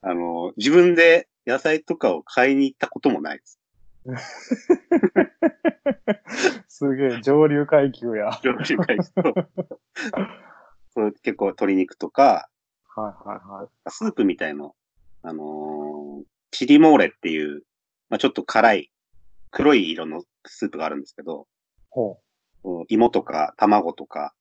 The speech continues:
Speaker 1: オクラとか入れたスープだったり、
Speaker 2: はい。
Speaker 1: あと、エス-、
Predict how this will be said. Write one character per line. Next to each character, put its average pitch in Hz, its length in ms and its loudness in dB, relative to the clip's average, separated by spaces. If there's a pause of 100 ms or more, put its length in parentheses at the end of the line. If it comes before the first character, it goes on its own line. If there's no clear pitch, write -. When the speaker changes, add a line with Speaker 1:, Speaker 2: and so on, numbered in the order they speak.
(200)
Speaker 1:
オ 98 80 -10
ク - 140 -2
ラ 123 120 6
と 120 140 -2
か - 240 -8 (380)
入 101 240 -4
れ 76 100 -8
た 76 220 -8 (260)
ス - 80 -12
ー 76 60 -14
プ 71 240 -14 (520)
だ 95 100 0
っ - 60 -4
た 98 200 0
り、 101 420 2
Speaker 2:
は - 60 -20
い。 - 20 -20 (440)
Speaker 1:
あ - 120 -16
と、 78 680 -8 (680)
エ 95 80 -6
ス-、 - 0 -